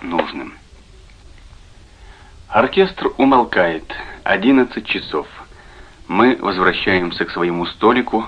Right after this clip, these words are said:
куда мальчик, настоящий Адонис, подводит заметно взволнованную мисс Уотсон. Он церемонно кланяется и исчезает в темноте,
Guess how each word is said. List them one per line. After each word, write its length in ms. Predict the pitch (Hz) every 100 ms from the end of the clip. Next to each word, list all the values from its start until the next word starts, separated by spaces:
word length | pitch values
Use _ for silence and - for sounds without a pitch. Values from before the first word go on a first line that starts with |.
| -
куда 260 | 85 87 76
мальчик, 680 | 82 98 107 - 95 - -
настоящий 720 | 78 - 104 113 - 85 76
Адонис, 720 | - 78 - 107 113 110 - - - - - - -
подводит 720 | 95 98 143 139 - - - -
заметно 640 | 90 90 104 127 113 113
взволнованную 840 | 101 87 90 92 110 107 98 92
мисс 440 | 87 87 90 - -
Уотсон. 720 | 90 85 71 - - - - - - - - - - - - - -
Он 200 | 101 98
церемонно 640 | 101 95 95 95 90 85
кланяется 720 | 82 85 87 107 117 110 - 82
и 80 | 82
исчезает 540 | - 87 82 80 76
в 100 | -
темноте, 580 | 80 82 78 - 101